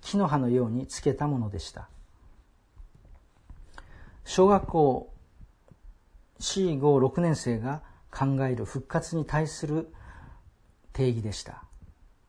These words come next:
その中で一番多かった定義は、「復活は卵だ」です。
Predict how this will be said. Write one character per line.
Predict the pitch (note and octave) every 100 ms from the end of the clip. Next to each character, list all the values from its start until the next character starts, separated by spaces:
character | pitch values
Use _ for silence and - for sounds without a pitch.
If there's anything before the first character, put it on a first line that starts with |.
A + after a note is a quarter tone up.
| _ _ - - _ - - -
そ | - E3+
の | F3+
中 | F#3+ F#3+
で | C#3+
一 | B2+ D#3
番 | E3+ E3+ F3+
多 |
か | E3+ B2
っ |
た | -
定 | G2+ A#2 A2+
義 | A2
は、 | A2+ A2+ - - - - -
「復 | - B2+
活 | - D3 -
は | D#3 E3 - -
卵 | C3 C#3 B2+ A2+
だ」 | - - - - - -
で | A2
す。 | - -